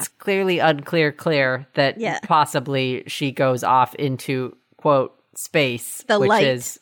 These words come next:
Speaker 1: I don't know.
Speaker 2: Yeah. Uh-huh. The great light
Speaker 1: Yeah.
Speaker 2: beyond. Or the
Speaker 1: Which
Speaker 2: blissful
Speaker 1: was
Speaker 2: light.
Speaker 1: he was doing. He's going towards the bliss of the
Speaker 2: The
Speaker 1: sun.
Speaker 2: Did you look up quotes from Contact about the blissful sun?
Speaker 1: No. <laughs> I felt like that would have come up, but then I,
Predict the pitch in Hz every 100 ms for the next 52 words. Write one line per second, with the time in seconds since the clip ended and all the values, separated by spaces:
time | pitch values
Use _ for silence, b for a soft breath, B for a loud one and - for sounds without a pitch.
0 | _ - 190 185 180 151 147 160 147 110
1 | - _ _ _ _ - 151 - 151 143
2 | 175 131 151 147 - 139 123 85 - _
3 | 143 135 123 92 110 - _ 160 151 156
4 | 185 202 - 175 156 143 135 151 - 294
5 | 285 254 226 220 190 202 240 247 226 -
6 | 214 220 214 214 202 - 202 190 185 -
7 | 202 185 143 262 226 131 - 131 170 170
8 | 220 220 208 170 - 175 - 165 156 160
9 | 147 147 143 135 135 131 131 135 131 -
10 | 127 - - 233 220 190 196 _ _ _
11 | - 320 247 - 311 349 349 302 254 269
12 | 262 - 269 247 277 254 202 220 214 208